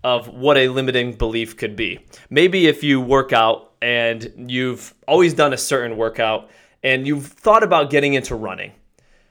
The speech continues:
but you've had this belief that, "I can't run, I am not a runner, I can't run distance," and that's just not who you are.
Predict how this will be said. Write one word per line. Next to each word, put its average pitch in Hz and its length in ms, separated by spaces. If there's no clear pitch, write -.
but 143 120
you've 160 180
had 170 300
this 160 160
belief 139 340
that, 123 260
"I 170 260
can't 156 440
run, 107 540
I 143 160
am 143 240
not 127 200
a 123 80
runner, 107 480
I 156 200
can't 160 360
run 135 320
distance," 110 680
and 147 80
that's 185 200
just 170 180
not 147 280
who 139 100
you 117 240
are. - 340